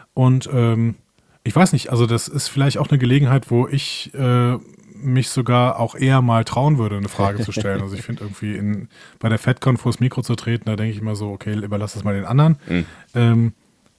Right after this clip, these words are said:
Speaker 1: aber vielleicht, ne, also wenn mich, mich da grad irgendwas interessiert und ich irgendwie gerade eine wichtige Frage an die habe, ne?
Speaker 2: Ja, aber, aber
Speaker 1: Ich find's
Speaker 2: warum
Speaker 1: auf jeden
Speaker 2: nicht?
Speaker 1: Fall spannend. Das kann man auf jeden Fall mal machen.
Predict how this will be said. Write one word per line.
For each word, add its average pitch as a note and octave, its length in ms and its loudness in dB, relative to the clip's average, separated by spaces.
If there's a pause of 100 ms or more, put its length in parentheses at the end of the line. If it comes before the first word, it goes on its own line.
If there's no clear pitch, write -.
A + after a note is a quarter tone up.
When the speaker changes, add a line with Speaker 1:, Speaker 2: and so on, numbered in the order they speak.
Speaker 1:
aber A2+ 240 2
vielleicht, D3 640 0
ne, F3+ 320 4
also B2 220 0
wenn C#3 180 6
mich, C#3 180 0
mich C#3 140 2
da B2+ 160 2
grad C3 200 0
irgendwas C3 280 0
interessiert C3 480 0
und B2 140 -6
ich - 140 -8
irgendwie B2+ 260 -4
gerade A#2 220 0
eine A2 280 0
wichtige A#2 260 -2
Frage A2+ 300 -2
an G#2 100 -2
die G2+ 140 -2
habe, C3+ 380 0 (320)
ne? F#3 160 2 (580)
Speaker 2:
Ja, A#3 160 0
aber, F#2+ 180 0
aber F#2+ 180 -2
Speaker 1:
Ich G2+ 120 -2
find's - 40 6
Speaker 2:
warum - 20 6
Speaker 1:
auf A3+ 80 4
jeden D#3 140 0
Speaker 2:
nicht? D3 80 2
Speaker 1:
Fall C3 100 4
spannend. F#2+ 320 -4
Das - 80 -12
kann E3+ 120 0
man E3+ 120 2
auf C3 100 -4
jeden C#3 120 0
Fall B2 100 -2
mal A2 100 0
machen. F#2 240 -8